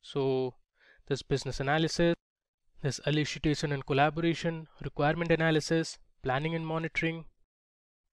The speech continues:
Let me click on view more. You have strategy analysis, dashboarding, wireframing, there's data visualization, statistical analysis using Excel, S Q L database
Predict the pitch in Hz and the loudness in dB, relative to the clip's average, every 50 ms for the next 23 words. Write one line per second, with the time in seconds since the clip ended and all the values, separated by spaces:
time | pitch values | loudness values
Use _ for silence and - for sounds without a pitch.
0 | _ - 139 - 143 135 - - 143 - 147 139 135 127 127 139 139 127 139 165 | _ -16 -12 -10 -10 -8 -6 -6 -6 -4 -6 -6 -6 -6 -6 -6 -4 -4 -4 -2
1 | 170 156 147 156 151 - - 139 131 127 127 127 123 - - - - - 147 143 | 0 0 0 0 -2 -4 -6 -4 -2 -2 -2 -2 -4 -6 -12 -8 0 0 0 2
2 | - 160 - - 160 151 156 151 151 156 147 - - 160 156 156 156 - - - | 2 -2 -2 -2 -2 0 2 2 2 2 2 0 0 0 0 0 0 -4 -10 -16
3 | - 131 131 139 143 151 151 143 - - 165 160 160 151 160 160 160 160 156 151 | -20 -4 0 2 4 4 2 0 -4 -4 -2 -2 0 2 2 0 0 -2 -4 -10
4 | - _ _ _ _ _ _ _ _ _ _ _ - 131 135 143 160 160 - - | -16 _ _ _ _ _ _ _ _ _ _ _ -4 0 2 2 2 0 0 0
5 | 160 160 156 156 160 160 160 156 151 - 139 127 123 - 143 135 - 131 123 127 | 0 0 0 0 -2 -4 -4 -8 -6 -4 -4 -4 -4 -4 -4 -2 -2 -2 -4 -6
6 | 123 - 127 127 127 127 - 160 165 160 - - 165 160 160 156 147 - - - | -6 -6 -4 -2 -2 -2 0 0 0 0 0 -2 -2 -4 -4 -8 -12 -16 -16 -16
7 | - - 143 135 156 147 - - 147 - 165 156 147 147 147 147 151 139 - 165 | -8 -6 -4 -2 -2 -2 -2 -2 0 0 0 0 0 0 0 0 0 0 0 -2
8 | 151 - - - 139 131 123 127 123 135 147 - - - 170 165 160 160 156 - | -4 -4 -6 -6 -8 -6 -6 -6 -6 -6 -8 -6 0 2 4 4 4 2 0 -4
9 | _ _ - - - - - _ _ - 143 - - - 135 127 123 127 160 175 | _ _ -20 -20 -20 -20 -20 _ _ -6 -6 -6 -4 -4 -4 -4 0 2 2 4
10 | 175 165 151 165 165 165 165 165 - - - | 2 2 4 4 4 6 4 4 0 -4 -10